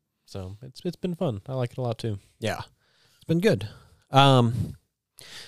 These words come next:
Speaker 2: so early in the show's life, maybe between episodes one and three, we did a little segment called This or That,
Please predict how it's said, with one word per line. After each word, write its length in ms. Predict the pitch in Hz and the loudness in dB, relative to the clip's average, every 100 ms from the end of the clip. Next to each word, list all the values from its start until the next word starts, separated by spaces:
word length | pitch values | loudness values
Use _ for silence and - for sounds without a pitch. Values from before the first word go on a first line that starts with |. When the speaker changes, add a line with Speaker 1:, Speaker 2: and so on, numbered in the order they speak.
| - - | -18 -2
Speaker 2:
so 460 | - 170 165 156 - - - - - - | 6 8 8 4 -4 -10 -10 -14 -14 -2
early 560 | 196 277 247 165 127 - - - - | 2 2 4 6 4 2 -8 -12 -2
in 160 | 151 | 2
the 60 | 135 | 2
show's 560 | - 131 113 107 107 - - - 120 | 2 4 4 4 0 -6 -20 -6 0
life, 320 | 107 95 - | 0 0 -2
maybe 360 | 117 117 120 107 - - | 0 2 2 -2 -8 -14
between 280 | 104 - 107 | -10 -4 -2
episodes 340 | 104 113 104 | 0 0 -2
one 200 | 90 98 | -2 -2
and 140 | 104 98 | -2 -4
three, 460 | 101 104 92 101 - _ _ _ _ _ _ _ | -2 -2 0 -4 -6 _ _ _ _ _ _ _
we 160 | 127 127 | 2 6
did 200 | 131 117 | 6 6
a 80 | - | 4
little 340 | 120 131 117 - _ - | 2 2 0 -8 _ -4
segment 500 | - - 107 104 113 | 0 4 4 4 -2
called 280 | - 101 92 | 0 -2 0
This 180 | 98 - | 0 0
or 80 | 95 | 0
That, 240 | 82 - | -4 -8